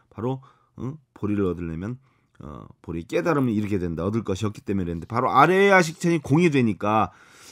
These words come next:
이 용수보살이 저술을 했는데, 대지도론은요, 이 구마라집이 번역을 했는데 바로 반야심경을 해설해 놓은 거예요. 지도론경. 육아론경을 또 나타낸다 그랬어요. 육아론경도 백 권인데 미륵보살이 저술을 했어요.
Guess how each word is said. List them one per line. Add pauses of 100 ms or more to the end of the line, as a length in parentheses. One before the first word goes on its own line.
이
용수보살이
저술을
했는데,
대지도론은요, (320)
이
구마라집이
번역을
했는데
바로
반야심경을
해설해
놓은
거예요.
지도론경. (280)
육아론경을
또
나타낸다
그랬어요. (280)
육아론경도
백
권인데 (320)
미륵보살이
저술을
했어요.